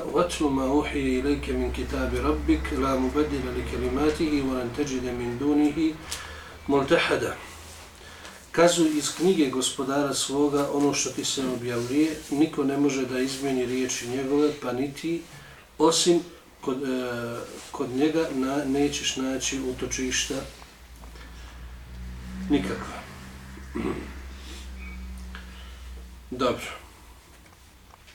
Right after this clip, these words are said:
Dalje Allah dželle šanuhu kaže i naređuje poslaniku sallallahu alejhi ve sellem u jednom nama:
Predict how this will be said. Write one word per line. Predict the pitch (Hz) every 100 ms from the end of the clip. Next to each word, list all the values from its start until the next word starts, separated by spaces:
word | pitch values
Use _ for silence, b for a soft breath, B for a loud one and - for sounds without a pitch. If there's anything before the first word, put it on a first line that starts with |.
| - - - - - - - B B B B 233 B B B B B B -
Dalje | 175 190
Allah | 185 180
dželle | 165
šanuhu | 170 165
kaže | 151 165 151
i | 139
naređuje | 135 147 143 131
poslaniku | 131 - 131 143
sallallahu | - 127 123 127 127 117
alejhi | 117 117
ve | 110
sellem | 139 131 123 120
u | 120
jednom | 117 107 113
nama: | 147 160